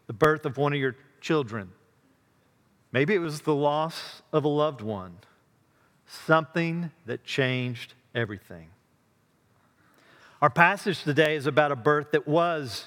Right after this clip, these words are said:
incredibly significant for the two scared young parents, for the few who were told about it at the time, but really for the whole world. And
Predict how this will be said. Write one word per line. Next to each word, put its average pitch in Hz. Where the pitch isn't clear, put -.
incredibly 131
significant 120
for -
the 131
two 175
scared 170
young 165
parents, 175
for 143
the 135
few 190
who 185
were 151
told 170
about 165
it 190
at 143
the 151
time, 196
but 156
really 196
for 185
the 160
whole 170
world. 127
And 135